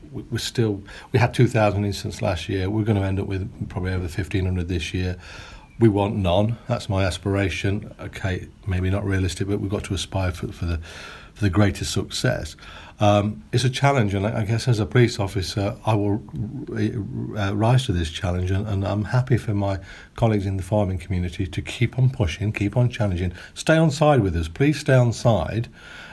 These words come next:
Um, we are doing our best, and sometimes our best isn't good enough, I know that, and sometimes we do drop the ball, and, and I'm sorry, but we're humans, and we, we will do that. But we'll pick it up again, and, and let's work together, just keep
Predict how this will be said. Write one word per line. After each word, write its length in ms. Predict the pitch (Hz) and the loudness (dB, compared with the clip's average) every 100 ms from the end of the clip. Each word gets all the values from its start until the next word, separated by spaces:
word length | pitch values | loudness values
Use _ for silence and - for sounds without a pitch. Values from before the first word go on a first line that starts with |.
| - | 0
Um, 160 | 107 113 | 2 4
we 140 | 127 | 6
are 160 | 135 127 | 6 6
doing 240 | 120 117 | 6 6
our 120 | 110 | 2
best, 360 | 98 98 90 - | 2 0 0 -2
and 100 | 95 | 0
sometimes 420 | 120 107 101 98 | 0 2 2 2
our 100 | 107 | 0
best 280 | 95 113 135 | 2 0 4
isn't 240 | 123 117 | 6 6
good 140 | 95 85 | 2 -2
enough, 240 | 90 95 | -2 0
I 60 | 107 | 4
know 240 | 120 110 | 6 4
that, 380 | 76 73 117 131 - - - | 0 -4 -4 -6 -16 -20 -6
and 100 | 101 | -2
sometimes 380 | 110 104 107 95 | 0 2 2 2
we 100 | 107 | 2
do 220 | 123 117 | 6 6
drop 240 | 98 87 | 4 -4
the 80 | 87 | -4
ball, 360 | 80 85 92 107 | -6 -6 -4 -4
and, 200 | 95 - | -4 -4
and 100 | 101 | -2
I'm 140 | 107 104 | -2 -2
sorry, 440 | - 101 82 120 | 0 2 2 -2
but 280 | 131 95 104 | -2 -4 -4
we're 160 | 95 92 | -4 -2
humans, 500 | - 104 82 98 101 | 2 2 2 -2 -2
and 200 | 92 98 | -2 -2
we, 60 | |
we 160 | 92 92 | -2 -2
will 240 | 90 95 | -2 -2
do 180 | 87 107 | 2 2
that. 200 | 82 - - - - | 0 -8 -12 -18 -6
But 80 | - | 0
we'll 200 | 117 107 | 4 4
pick 200 | - 143 | 4 4
it 80 | 147 | 4
up 140 | 143 | 4
again, 360 | 113 92 87 85 | 2 2 0 0
and, 200 | 104 98 - | -2 -4 -2
and 120 | 101 | 0
let's 200 | 123 - | 0 2
work 200 | 127 113 | 0 0
together, 380 | 104 101 95 - - | 0 0 0 -4 -8
just 280 | - - - | -10 -12 -10
keep 180 | - | -6